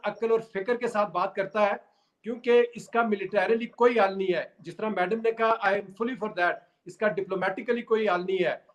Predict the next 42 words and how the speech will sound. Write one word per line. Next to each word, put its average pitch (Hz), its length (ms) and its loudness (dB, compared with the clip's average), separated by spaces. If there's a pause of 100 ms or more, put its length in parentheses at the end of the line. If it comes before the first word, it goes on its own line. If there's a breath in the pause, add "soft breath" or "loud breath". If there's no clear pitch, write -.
(140)
इसका 226 240 -2
political 240 640 -2
हल 196 280 2
है 226 320 -2 (160)
और 190 100 -6
ये 214 120 2
पाकिस्तान 202 600 -2
और 226 220 0
इंडिया 208 240 2
के 233 140 -4
पास 196 300 -2
इसका 185 200 -4
हल 170 220 0
है। 202 200 2 (260)
और 170 120 -4
हल 165 200 -2
जो 226 180 2
बताया 185 380 0
है 208 320 0
United 175 380 -6
Nations 226 460 -8
ने, 226 200 2 (340)
उसी 285 240 -4
के 262 100 2
मुताबिक 202 440 2
ये 220 120 2
हल 208 180 0
होगा। 202 400 2 (300)
तो 175 80 -6
ये 208 100 -2
चीजें 190 280 -6
आगे 190 240 -2
चलेंगी, 202 420 -4
वरना 202 240 -2
इमरान 190 300 -4
खान 208 220 -8
ने 220 60 -6
बड़ा 208 180 -2
clear 240 400 -2
आज 214 180 0
कहा 185 140 -2
है 202 240 0